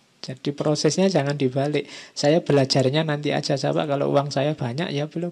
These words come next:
Kamu pinterlah dulu, belajarlah dulu, nanti uangnya datang sendiri. Berkualitaslah dulu dirimu, nanti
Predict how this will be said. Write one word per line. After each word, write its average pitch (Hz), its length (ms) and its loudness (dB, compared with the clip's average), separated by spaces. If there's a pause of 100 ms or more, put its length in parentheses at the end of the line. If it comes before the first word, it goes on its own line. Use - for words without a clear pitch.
(400)
Kamu 185 300 -4
pinterlah 202 560 0
dulu, 147 400 0
belajarlah 139 800 0
dulu, 151 320 0
nanti 180 240 -2
uangnya 180 480 2
datang 151 400 0
sendiri. 147 640 -8 (2000)
Berkualitaslah 151 1000 -2
dulu 147 400 -2
dirimu, 143 560 -6 (480)
nanti 185 480 -4